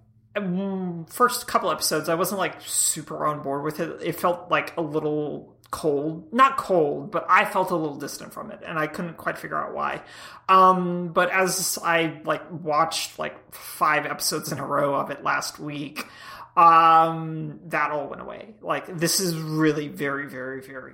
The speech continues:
good. Um, apart from, like, the performance levels, because, hey, turns out that Cate Blanchett, Rose Byrne, Uzo Aduba, Elizabeth Banks, um, Sarah Paulson, Tracey Ullman, Jeanine Tripplehorn, Margot Martindale,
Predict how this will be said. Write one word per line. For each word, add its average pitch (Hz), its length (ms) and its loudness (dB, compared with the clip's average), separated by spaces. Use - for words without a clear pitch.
good. 127 400 -6
Um, 151 440 -2
apart 247 360 4
from, 208 160 -2
like, 160 320 -4
the 160 60 -6
performance 165 480 -6
levels, 143 320 -4
because, 151 380 -10
hey, 269 380 2
turns 220 300 0
out 180 160 0
that 156 140 -4
Cate 143 260 -10
Blanchett, 151 420 -8
Rose 143 280 -8
Byrne, 160 300 -2
Uzo 151 360 -6
Aduba, 147 400 -2
Elizabeth 151 400 -8
Banks, 160 440 -6
um, 147 560 2
Sarah 139 320 -4
Paulson, 156 380 -4
Tracey - 360 -10
Ullman, 185 420 0
Jeanine 147 600 -10
Tripplehorn, 214 800 -4
Margot 147 420 -2
Martindale, 226 680 0